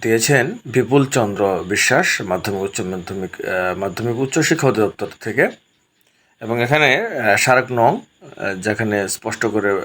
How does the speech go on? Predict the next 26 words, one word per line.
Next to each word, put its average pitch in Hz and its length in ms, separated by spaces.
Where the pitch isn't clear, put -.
উল্লেখ 101 260
করা 104 200
হয়েছে। 110 400
এবং 135 160
সেই 175 160
সাথে, 196 500
আহ, 120 280
সং-, 147 300
সংবাদ 151 360
বিজ্ঞপ্তিতে 165 500
আরেকটি, 160 540
আহ, - 600
বিজ্ঞপ্তিতে 127 600
উল্লেখ 127 360
করা 143 220
হয়েছে 107 300
যে 165 100
আগামী 127 360
দশ 127 640
ছয় 107 280
দু 170 160
হাজার 107 240
চব্বিশ 131 440
তারিখ 127 320
পর্যন্ত 160 440
সংশ্লিষ্ট 127 640